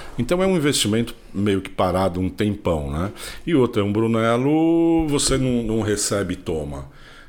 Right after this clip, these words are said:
Se ele te-, ele tem que ter um tempo de, de envelhecimento em garrafa, senão ele, ele é muito agressivo,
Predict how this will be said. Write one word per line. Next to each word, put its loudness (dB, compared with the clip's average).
Se -4
ele -4
te-, -6
ele -2
tem 0
que -8
ter 0
um 2
tempo -4
de, -4
de -2
envelhecimento -2
em -6
garrafa, -2
senão -2
ele, 0
ele 0
é 2
muito 0
agressivo, 2